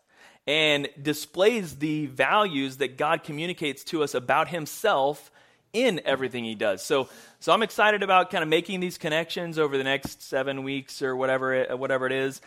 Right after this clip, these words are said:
Um, but yeah, consider this our Advent series as we consider Jesus'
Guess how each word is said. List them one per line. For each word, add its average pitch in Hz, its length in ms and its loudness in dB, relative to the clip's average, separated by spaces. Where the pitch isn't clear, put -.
Um, 120 460 0
but 135 260 2
yeah, 131 140 4
consider 156 380 -2
this 151 200 0
our 131 140 4
Advent 131 420 0
series 139 400 -2
as 127 180 0
we 127 220 -6
consider 147 540 0
Jesus' 160 680 -6